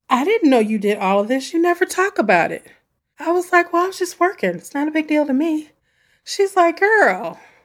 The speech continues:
you've worked with the Isley Brothers?" "Well, yeah." "Girl, you wrote in a magazine with T D Jakes?" "Uh,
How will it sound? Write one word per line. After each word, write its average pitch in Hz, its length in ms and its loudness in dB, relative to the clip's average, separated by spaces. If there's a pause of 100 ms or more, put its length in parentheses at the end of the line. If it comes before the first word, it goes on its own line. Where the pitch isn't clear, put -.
(200)
you've 339 240 0
worked 311 240 2
with 262 160 -4
the 220 160 0
Isley 254 440 2
Brothers?" 339 600 -2 (600)
"Well, 415 200 0
yeah." 403 320 2 (760)
"Girl, 214 680 2 (140)
you 330 280 0
wrote 339 280 2
in 285 100 2
a 277 60 0
magazine 285 480 0
with 240 120 -2
T 285 180 -2
D 302 120 2
Jakes?" 294 640 0 (880)
"Uh, 226 360 4